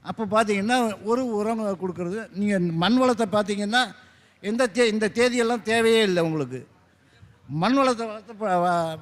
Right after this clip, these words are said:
வளப்படுத்தாம இதெல்லாம் கொண்டு வர முடியாதுங்க. அடுத்தாப்புல ஒரு கடைசியா ஒண்ணே ஒண்ணு சொல்லி முடிச்சுக்கிறேன்.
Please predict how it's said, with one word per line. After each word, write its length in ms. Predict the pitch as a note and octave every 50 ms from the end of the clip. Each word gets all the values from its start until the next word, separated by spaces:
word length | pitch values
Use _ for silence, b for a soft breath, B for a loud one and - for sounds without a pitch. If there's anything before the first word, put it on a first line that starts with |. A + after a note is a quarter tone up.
| - - - D3+
வளப்படுத்தாம 760 | F3+ A3+ B3 A3 A#3+ A#3 A3 E3 A3 G#3 G3+ G3+ A3 B3+ B3+
இதெல்லாம் 300 | A3 G#3 F#3+ G#3 A3+ E3
கொண்டு 220 | F#3+ G3+ G#3+ A3+
வர 120 | A3 G3+
முடியாதுங்க. 500 | F#3+ F#3 F3 F3+ E3 E3 E3 F3+ A3+ G#3 - - b b b b b b b
அடுத்தாப்புல 420 | F3 A3 - A#3+ A#3+ A3+ A#3 A3+
ஒரு 140 | A3 A3 E3+
கடைசியா 380 | - F#3 G3+ A3+ F#3+ G3+ A#3 A#3
ஒண்ணே 260 | G#3+ G3 F#3+ G3 G#3 G3+
ஒண்ணு 40 | G3
சொல்லி 300 | F3 F3+ F#3+ F#3 F#3 F3+
முடிச்சுக்கிறேன். 500 | F3 D#3 E3+ D#3+ D#3 D3+ E3+ F#3+ -